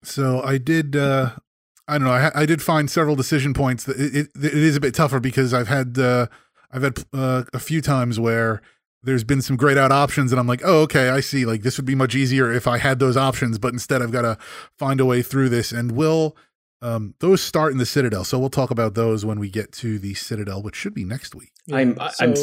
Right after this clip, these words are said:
Speaker 2: so curious to hear about this playthrough, 'cause I maxed out my, uh, Intimidate just as soon as I could. I think I'm at ten out of twelve now, and I'm, I'm just dying to spend those last two. Like, I'm literally holding two points for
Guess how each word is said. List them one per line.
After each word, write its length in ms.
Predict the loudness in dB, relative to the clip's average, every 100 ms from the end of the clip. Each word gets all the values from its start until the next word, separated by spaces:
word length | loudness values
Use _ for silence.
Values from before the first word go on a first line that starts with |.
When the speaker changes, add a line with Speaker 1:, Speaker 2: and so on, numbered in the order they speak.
| -2
Speaker 2:
so 320 | 0 6 6
curious 440 | 6 2 2 2 0
to 80 | 2
hear 140 | 2
about 300 | 4 2 0
this 180 | -4 -6
playthrough, 340 | -4 -4 -2 2
'cause 140 | 4
I 320 | 6 4 2 -8
maxed 500 | -4 2 2 2 0
out 200 | 0 2
my, 340 | 2 0 -2 -2
uh, 380 | -2 -4 -4 -2
Intimidate 640 | -2 -2 -2 0 0 -2
just 220 | -4 -4 -4
as 140 | 0
soon 160 | 2 4
as 120 | 2
I 80 | -2
could. 240 | -2 0 4
I 60 |
think 120 | 4 4
I'm 80 |
at 140 | 2 -2
ten 240 | 0 2
out 140 | 2 0
of 60 | -2
twelve 360 | 0 2 0
now, 280 | -2 -2 -2
and 80 | -2
I'm, 140 | -2 -2
I'm 120 | -2
just 240 | -2 -2 0
dying 340 | 2 2 -2
to 60 | -4
spend 280 | -4 -2
those 160 | -2 -4
last 280 | -4 -6 -6
two. 60 | 0
Like, 160 | 2
I'm 120 | 4 6
literally 300 | 6 6 4
holding 380 | 4 2 0 -4
two 140 | -6
points 360 | -4 -6 -6 -6
for 300 | -4 -4 -6